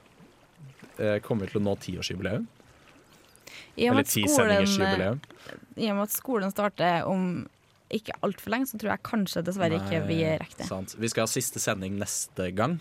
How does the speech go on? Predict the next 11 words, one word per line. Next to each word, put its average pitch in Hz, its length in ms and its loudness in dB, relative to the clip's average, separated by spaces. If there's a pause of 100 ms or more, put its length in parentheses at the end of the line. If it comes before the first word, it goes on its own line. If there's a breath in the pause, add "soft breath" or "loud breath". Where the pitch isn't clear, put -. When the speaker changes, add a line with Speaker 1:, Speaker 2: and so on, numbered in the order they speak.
Speaker 1:
kan 104 160 0
jeg 90 100 -2
si. 80 140 -2 (260)
Speaker 2:
Det 185 300 0 (500)
har 180 160 2
vi 160 160 2
nok, 170 320 -4
dessverre, 185 400 0
ja. 311 80 -6
Speaker 1:
Så - 160 -2
må 110 80 2